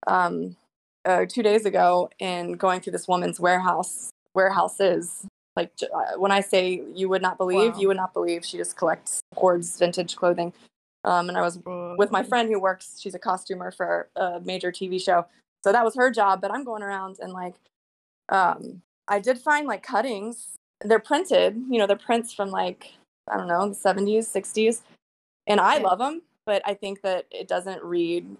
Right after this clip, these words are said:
Speaker 1: as, people like the embroidery, people like the hand
Speaker 2: <laughs>
Speaker 1: applique, people like, you know, the crochet, people like handiwork, I guess, uh, hand stitching, whether it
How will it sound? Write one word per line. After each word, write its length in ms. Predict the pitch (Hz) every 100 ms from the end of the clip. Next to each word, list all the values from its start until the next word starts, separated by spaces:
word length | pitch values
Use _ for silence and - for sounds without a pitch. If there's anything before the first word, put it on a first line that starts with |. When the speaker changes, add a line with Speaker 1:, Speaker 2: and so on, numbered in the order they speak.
| 185
Speaker 1:
as, 280 | 175 170
people 280 | - 277 330
like 260 | 254 233 -
the 120 | 220
embroidery, 540 | 202 185 180 175 156
people 300 | 170 202 233
like 260 | 214 190 -
the 260 | 185 185 208
hand 280 | 196 185
Speaker 2:
<laughs> 80 | -
Speaker 1:
applique, 540 | 180 202 - 175 170 170
people 260 | 196 202
like, 300 | 190 180 180 _ _
you 80 | 202
know, 360 | 185 175 175 180
the 100 | 180
crochet, 520 | - 175 - 175 170
people 280 | 170 185 180
like 300 | 180 175 - _ _ _ _ _
handiwork, 520 | 196 277 240 196 180 185
I 60 | 180
guess, 400 | 180 185 - - _ _ -
uh, 140 | 165
hand 260 | 208 214 214
stitching, 800 | - 190 - 175 170 170 170 -
whether 320 | 190 185
it 80 | 180